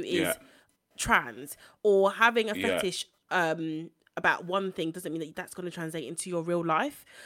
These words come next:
Speaker 1: Or you, that you
Speaker 2: Yeah,
Speaker 1: can
Speaker 2: I agree.
Speaker 1: translate that into your real life properly, because actually, will you
Speaker 2: Mm.
Speaker 1: be proud to walk with that person in the daylight?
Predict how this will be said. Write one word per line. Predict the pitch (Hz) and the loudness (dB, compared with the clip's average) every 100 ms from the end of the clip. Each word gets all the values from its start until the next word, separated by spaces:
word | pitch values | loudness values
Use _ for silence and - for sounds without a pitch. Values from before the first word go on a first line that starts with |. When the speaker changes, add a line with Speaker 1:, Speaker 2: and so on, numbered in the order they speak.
| - _ - | -20 _ 4
Speaker 1:
Or | 208 | 4
you, | 196 - | 4 4
that | 214 208 | 4 4
you | 190 | 0
Speaker 2:
Yeah, | 180 | 2
Speaker 1:
can | 247 | 4
Speaker 2:
I | 240 | 4
agree. | 202 | 2
Speaker 1:
translate | 185 180 156 | 0 0 0
that | 131 | -4
into | 170 185 | -6 -4
your | 160 | -2
real | 160 156 | -2 -4
life | 160 | -6
properly, | - 359 - 165 131 135 | -6 -8 -4 -2 -4 -6
because | 185 - 190 | -10 -6 0
actually, | 220 - 208 170 170 _ _ - | 0 0 -4 -2 -4 _ _ -12
will | 190 240 226 | -6 -4 -4
you | 226 | -4
Speaker 2:
Mm. | |
Speaker 1:
be | 220 | -8
proud | - - 214 190 | -10 -4 -2 -4
to | - | -6
walk | 175 180 - | -8 -8 -6
with | 170 | -12
that | 170 - | -12 -12
person | 180 165 - 165 _ _ - | -8 -8 -8 -14 _ _ -8
in | 196 | -4
the | 175 | -2
daylight? | 175 170 143 127 | -2 -2 -2 -6